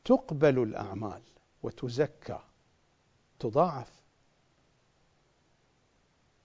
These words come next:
الزكاة نماء. أشهد أن بولايتك تقبل الأعمال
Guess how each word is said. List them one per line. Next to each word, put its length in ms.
الزكاة 600
نماء. 520
أشهد 360
أن 340
بولايتك 1040
تقبل 440
الأعمال 600